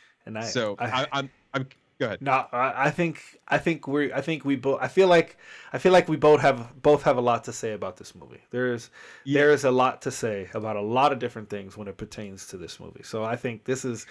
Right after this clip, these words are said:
Speaker 1: definitely a conversation that, like, you know, we had planned to, to re-, to talk about this the other day, but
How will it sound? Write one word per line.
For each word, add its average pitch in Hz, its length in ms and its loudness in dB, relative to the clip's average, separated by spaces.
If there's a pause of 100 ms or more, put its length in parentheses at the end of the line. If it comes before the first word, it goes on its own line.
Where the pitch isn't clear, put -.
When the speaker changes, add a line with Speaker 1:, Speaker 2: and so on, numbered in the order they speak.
(280)
Speaker 1:
definitely 156 300 2
a 120 40 -2
conversation 120 720 -4
that, 95 180 -6
like, 92 320 -12 (520)
you 135 80 -12
know, 120 120 -4
we 127 140 -4
had 123 180 -4
planned 131 320 0
to, 120 280 0 (120)
to 127 120 -2
re-, 113 120 2 (240)
to 127 120 -4
talk 123 220 2
about 120 220 2
this 117 160 -4
the 110 100 -2
other 98 160 -6
day, 143 320 4
but 98 240 -4